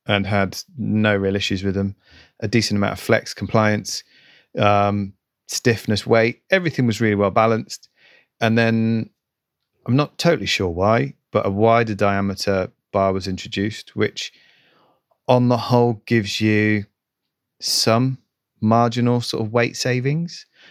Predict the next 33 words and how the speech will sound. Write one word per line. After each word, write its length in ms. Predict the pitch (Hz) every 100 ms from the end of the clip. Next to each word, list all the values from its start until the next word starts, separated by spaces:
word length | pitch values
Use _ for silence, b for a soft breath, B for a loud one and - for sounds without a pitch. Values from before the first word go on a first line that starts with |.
| b
I 60 | 127
don't 140 | 117
think 200 | - 107 _ -
e-, 60 | - _ _ _ _ _ -
every 180 | 95 101
single 300 | - 110 110
one 220 | 113 110
will, 320 | 117 143 151 - -
but 260 | 101 - _ _ _ _ -
comparatively 640 | - 98 107 95 - 95
speaking, 520 | 95 - 98 - 95 90
from 180 | 101
the 80 | 98
ones 340 | 98 101 95 -
we've 280 | 104 104 101
looked 240 | 98 -
at, 180 | 104 - b b b b b b -
potentially 500 | - - 101 - 104
there's 200 | 101 98
a 60 |
slight 300 | 95 110 104
saving. 480 | - 107 101 107 110 - _ _ _ _ _ _ _ _ - -
Um, 500 | 104 104 107 107 107 _ _ _ _ _ _ _ _ _ _ -
and 140 | 113
the 100 | 113
idea 400 | 110 104 117 110
is 460 | 110 107 - - - _ -
a 80 | 107
bit 180 | 127
of 80 | 117
weight 260 | 117 110 -
saved 540 | - 110 110 110 - - -
and 520 | 110 107 104 101 -